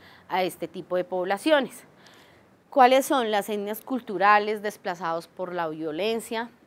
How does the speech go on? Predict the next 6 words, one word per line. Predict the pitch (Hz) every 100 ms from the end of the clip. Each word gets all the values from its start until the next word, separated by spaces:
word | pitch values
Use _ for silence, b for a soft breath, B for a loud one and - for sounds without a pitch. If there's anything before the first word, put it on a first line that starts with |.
| _
mm, | 208 202 196 190 175 165 151 - -
y | 240
poblaciones | 240 220 208 185 170 156 165
vulnerables. | 214 208 190 247 220 - - - _ B B B B B
Obviamente, | 214 226 254 277 277 277 220
eh, | 233 202 175